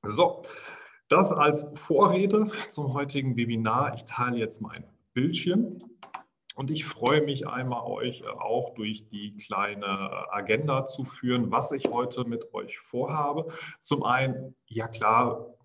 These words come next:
ganz an dem Thema Corona kommen wir nie, kommen wir nicht vorbei, weil das auch Auswirkungen auf den H-R-Bereich hat. Da möchten wir euch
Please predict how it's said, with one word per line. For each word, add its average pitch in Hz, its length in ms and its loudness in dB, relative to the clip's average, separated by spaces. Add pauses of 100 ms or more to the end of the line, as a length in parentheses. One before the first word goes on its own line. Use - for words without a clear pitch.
(140)
ganz 143 200 4
an 156 80 2
dem 143 100 2
Thema 135 240 2
Corona 123 460 2
kommen 117 260 2
wir 117 80 0
nie, 110 140 -2
kommen 107 180 -4
wir 98 60 -6
nicht 98 160 -8
vorbei, 120 560 2
weil 107 160 0
das 117 160 -2
auch 110 260 -4
Auswirkungen 107 800 -6
auf 92 240 -12
den 73 140 -16
H-R-Bereich - 760 -14
hat. - 340 -8 (280)
Da 104 80 -4
möchten 104 340 -4
wir 95 160 -6
euch 98 180 -8